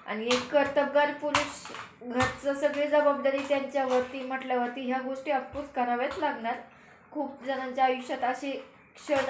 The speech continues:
असतील, पण वाईट याचं वाटतं की रात्रीचं रोडवरती गाडी चालवायची रात्रभर आणि एक तर तब्येत ठीक नाही,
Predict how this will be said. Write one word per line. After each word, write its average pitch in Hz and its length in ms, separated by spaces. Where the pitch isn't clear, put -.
असतील, 262 720
पण 269 100
वाईट 302 300
याचं 330 260
वाटतं 285 260
की 254 180
रात्रीचं 262 540
रोडवरती 262 440
गाडी 226 280
चालवायची 226 680
रात्रभर 247 540
आणि 220 340
एक 233 160
तर 262 60
तब्येत 254 280
ठीक 277 300
नाही, 254 240